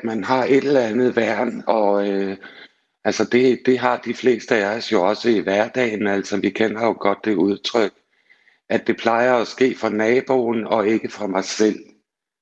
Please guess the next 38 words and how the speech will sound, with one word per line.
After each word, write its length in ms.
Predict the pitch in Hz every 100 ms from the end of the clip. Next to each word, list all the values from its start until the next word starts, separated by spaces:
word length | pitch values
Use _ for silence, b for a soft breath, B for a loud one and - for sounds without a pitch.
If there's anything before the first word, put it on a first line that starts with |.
| _ _ _ _
ulykkerne. 760 | 117 113 117 110 104 90 92 87 - b b -
Og 120 | 107
først 460 | - 131 - - 120
når 200 | 113 107
det 260 | - 107 -
kommer 260 | - 101 107
lidt 220 | 110 135
tættere 380 | - 104 117 107
på 140 | 101 92
og 140 | 71
faktisk 420 | - 107 - 104
sker 240 | - 143 113
for 160 | -
os 180 | 95 87
selv, 280 | - 98 - - _ _ _ _ _ _ _ _ 110
øh, 460 | 107 104 98 95
har 300 | - 107 113
vi 100 | 113
nogle, 440 | 104 95 90 87 82 B B B _ 98
nogle, 360 | 95 92 87
øh, 200 | 87 82 -
passende 500 | 104 107 - 113 95
reaktioner 680 | 87 90 85 - 104 87 104
på 120 | 92 107
det, 140 | 110
at 100 | 107
bliver 160 | - 98 -
bragt 280 | 101 95 110
noget 300 | 101 104 113
ud 160 | 92
af 140 | 95 82
balance 960 | 98 87 85 101 92 - 110 98 92
og 300 | 98 87 90
skal 200 | - 87
fordøje 460 | - 87 95 90 104 -
de 80 | 90
der 100 | 90 - -
ting. 220 | - 101